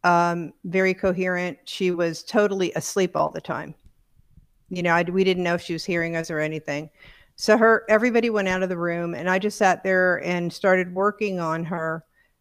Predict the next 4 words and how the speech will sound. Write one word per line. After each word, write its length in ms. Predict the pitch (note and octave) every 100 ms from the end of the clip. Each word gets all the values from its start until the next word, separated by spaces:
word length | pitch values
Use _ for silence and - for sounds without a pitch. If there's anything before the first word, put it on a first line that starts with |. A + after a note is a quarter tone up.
| _ -
And 600 | G3+ F#3+ F#3 F3+ F3 E3+ - _ _ _ _ _ _ _ _ _ _ _ _ _ _ _ _ _ _ -
she, 480 | - B3+ B3+ C4 -
her 240 | F3+ B3+ A#3
aura 640 | A3 A3+ F#3+ D#3+ D#3